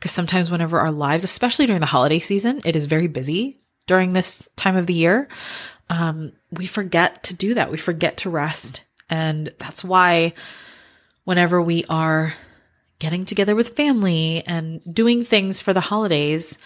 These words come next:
um, we find that our energy is a lot more drained by the end of the season because we haven't implemented that rest period. So yeah, those are my biggest tips for protecting your energy.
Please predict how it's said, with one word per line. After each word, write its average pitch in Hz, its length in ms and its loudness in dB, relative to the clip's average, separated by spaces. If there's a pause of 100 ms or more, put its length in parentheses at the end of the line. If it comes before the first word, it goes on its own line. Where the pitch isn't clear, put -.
(420)
um, 160 420 -2 (260)
we 175 140 -2
find 185 380 0
that 165 100 2
our 160 120 2
energy 156 420 -2
is 151 420 -4 (280)
a 170 60 -2
lot 156 460 2 (100)
more 151 540 2 (240)
drained 160 580 2 (160)
by 143 100 -2
the 139 140 -4
end 143 200 0
of 139 80 -2
the 143 60 0
season 170 560 -2 (140)
because 156 300 0
we 147 80 -2
haven't 160 500 0 (1160)
implemented 165 680 -2
that 139 240 -4
rest - 380 -4
period. - 520 -6 (1120)
So 226 100 2
yeah, 220 240 4 (220)
those 247 280 4
are 240 160 2
my 208 440 4 (400)
biggest 170 400 2
tips - 340 0
for 165 140 -2
protecting 160 560 -2
your 160 160 -2
energy. 165 580 0